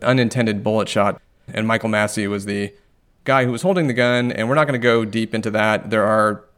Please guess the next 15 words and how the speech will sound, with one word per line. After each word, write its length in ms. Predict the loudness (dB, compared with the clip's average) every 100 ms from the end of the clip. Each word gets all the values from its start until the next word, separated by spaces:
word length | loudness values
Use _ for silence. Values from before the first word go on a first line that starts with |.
| -4
tons 240 | 0 0
of 80 | 2
articles 440 | 0 0 -2 -2
where 100 | -4
you 80 | -4
can 100 | -4
go 140 | -2
really 260 | -2 -2 -4
deep 360 | -4 -4 -6 -4
on 360 | -4 -2 -4 -8 _ _ _ -8
the 320 | -6 -4 -4
sequence 420 | -4 -4 0 0 0
of 80 |
events 540 | -2 2 4 4 0 -2
and 420 | -2 -2 -2 -4